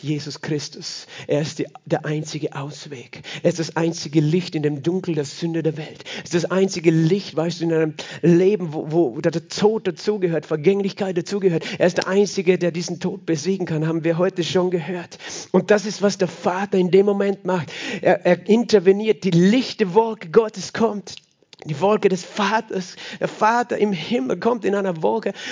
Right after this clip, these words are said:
und spricht aus dem Himmel folgende Worte. „Dieser ist mein geliebter Sohn,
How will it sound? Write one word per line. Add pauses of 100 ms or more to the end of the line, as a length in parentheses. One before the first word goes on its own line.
(140)
und
spricht
aus
dem
Himmel (160)
folgende
Worte.
„Dieser
ist
mein
geliebter
Sohn,